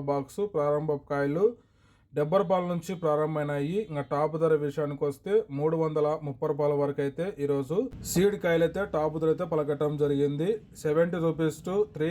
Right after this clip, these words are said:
హండ్రెడ్ అండ్ థర్టీ రూపీస్ టాప్ ప్రైస్ in కోలార్ టమోటా మార్కెట్ యార్డ్. నెక్స్ట్ ఇంకా వడ్డిపల్లి టమోటా మార్కెట్ ధరల గురించి తెలుసుకుందాము. ఈరోజు వడ్డిపల్లి టమోటా మార్కెట్లో పదిహేను కిలోల బాక్సు ప్రారంభ కాయలు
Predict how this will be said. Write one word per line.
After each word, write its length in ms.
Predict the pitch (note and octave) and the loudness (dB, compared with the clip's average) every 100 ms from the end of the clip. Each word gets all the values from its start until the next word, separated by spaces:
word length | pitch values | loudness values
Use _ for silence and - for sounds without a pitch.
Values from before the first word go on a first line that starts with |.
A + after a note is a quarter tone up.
| F3 | 0
హండ్రెడ్ 240 | E3 D#3+ D#3 | 0 2 0
అండ్ 120 | D#3+ D3 | 2 0
థర్టీ 240 | C#3+ D#3 D3+ | 2 4 4
రూపీస్ 300 | D3 D#3 - | 2 0 0
టాప్ 160 | C#3 C#3 C#3+ | -4 -2 -2
ప్రైస్ 260 | C#3 C3+ G#3 | -2 -2 -6
in 40 | - C#3+ | -6 0
కోలార్ 320 | C#3+ D3 C#3 | 2 2 0
టమోటా 340 | C3+ C#3 C3+ C#3 C3+ | -4 -4 -2 -2 -2
మార్కెట్ 340 | C3+ C3+ B2+ F3 | -2 -4 -4 -2
యార్డ్. 140 | C4 - - - - - - C#3+ | -2 -4 -18 -20 -20 -20 -10 0
నెక్స్ట్ 220 | D#3+ D#3+ A3 | 2 4 4
ఇంకా 140 | F3+ | 4
వడ్డిపల్లి 420 | D#3+ D#3+ E3+ F#3 F3+ | 2 2 -2 -2 0
టమోటా 320 | E3+ D#3+ D#3 D#3 | 0 0 -2 -2
మార్కెట్ 360 | D#3 D3+ D#3+ D#3 C#3+ | 0 0 0 2 2
ధరల 220 | C#3+ D3 | 4 4
గురించి 240 | D3 D3 C#3+ | 2 0 0
తెలుసుకుందాము. 680 | D3 C#3 - C#3+ C#3 C3+ E3 C#4+ - | -2 -2 -4 -4 -2 -2 -2 -2 0
ఈరోజు 300 | D3 D#3+ D#3 D#3 | 4 4 4 0
వడ్డిపల్లి 380 | D3+ E3 F3+ F3+ E3+ | 0 0 -2 -2 -2
టమోటా 320 | E3 D#3+ E3 D#3+ | 0 0 0 0
మార్కెట్లో 440 | D3+ D3 D3+ F#3 G#3 D#3 | -2 0 -2 0 -2 0
పదిహేను 300 | D3 D#3+ D#3+ | 2 2 2
కిలోల 220 | D#3 D3+ D3 | 0 2 2
బాక్సు 300 | F#3 C#3 - G#3 | 0 -2 -6 -8
ప్రారంభ 380 | E3 D3 D3+ D#3 C#3+ - | 0 0 0 0 -4 -2
కాయలు 340 | C#3+ D3 D#3+ | -2 0 2